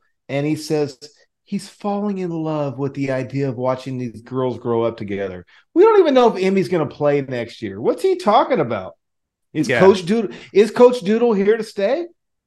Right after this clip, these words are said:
Speaker 1: Because if so, I would like to see it. I mean, if Coach Doodle is here to stay and Rich now has an impact on,
Speaker 2: <laughs>
Speaker 1: on some youngsters and, and, you know, and he's, he's a role model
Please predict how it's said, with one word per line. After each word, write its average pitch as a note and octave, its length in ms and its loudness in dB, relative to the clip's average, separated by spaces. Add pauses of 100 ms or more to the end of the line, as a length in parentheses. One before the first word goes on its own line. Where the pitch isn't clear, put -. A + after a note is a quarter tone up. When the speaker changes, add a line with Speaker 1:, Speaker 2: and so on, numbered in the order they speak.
Speaker 1:
Because F3+ 280 0
if A#3+ 140 0
so, A#3+ 580 2 (840)
I A3 280 2
would C#4+ 220 0
like G#3+ 240 2
to G#3 80 -4
see A#2+ 300 -4
it. F2 180 -12
I D3 80 -2
mean, F3 160 2
if F3+ 300 -2
Coach D#4+ 380 2 (160)
Doodle G3 400 4
is D3 160 -4
here F3+ 180 2
to F3 80 -2
stay D3+ 560 -6 (360)
and C#3+ 320 -2
Rich F#3 260 -2
now D#3 520 -4 (1200)
has D3+ 240 0
an D3 100 -4
impact D#3+ 640 -2
on, B2 340 -2
Speaker 2:
<laughs> - 40 -18
Speaker 1:
on B2+ 240 -4 (300)
some D3+ 220 0
youngsters D#3 600 -2
and, C3+ 160 -4
and, D#3 180 -4
you G3 60 0
know, F3+ 160 0
and E3+ 100 -2
he's, F#3 140 0
he's F#3 200 0
a E3 60 4
role C#3+ 260 4
model E3 520 0